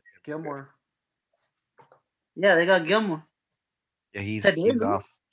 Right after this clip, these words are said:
Speaker 1: Well,
Speaker 3: I don't know if
Speaker 1: he's
Speaker 3: he's gonna play. I don't think he's
Speaker 2: Um,
Speaker 3: gonna play.
Speaker 2: Kareem
Speaker 1: No,
Speaker 2: Hunt,
Speaker 1: nah.
Speaker 2: Melvin Gordon,
Speaker 1: It's got Gordon, Hunt, Waller.
Speaker 2: Mixon.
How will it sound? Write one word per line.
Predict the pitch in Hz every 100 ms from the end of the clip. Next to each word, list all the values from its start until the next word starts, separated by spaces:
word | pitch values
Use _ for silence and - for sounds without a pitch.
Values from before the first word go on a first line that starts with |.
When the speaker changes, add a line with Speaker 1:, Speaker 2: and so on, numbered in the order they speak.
| _ _ _ _ _ _ _ _ _ _ _ _ _ _ _ _ _ _ _ _ _ _ _
Speaker 1:
Well, | 131
Speaker 3:
I | 95
don't | 104
know | 107
if | 104
Speaker 1:
he's | 101
Speaker 3:
he's | 92
gonna | 90
play. | - 92
I | 92
don't | 104 101
think | 98
he's | 104 160
Speaker 2:
Um, | 160
Speaker 3:
gonna | 160
play. | 156 - 175 190
Speaker 2:
Kareem |
Speaker 1:
No, | 185
Speaker 2:
Hunt, | 175 208 214 - 165
Speaker 1:
nah. | 170
Speaker 2:
Melvin | 180 180 175
Gordon, | 202 214 214 208 202 202
Speaker 1:
It's | -
got | 175 156
Gordon, | 170 190 190
Hunt, | 175 175 180 175
Waller. | 160 165 180 175
Speaker 2:
Mixon. | 208 196 196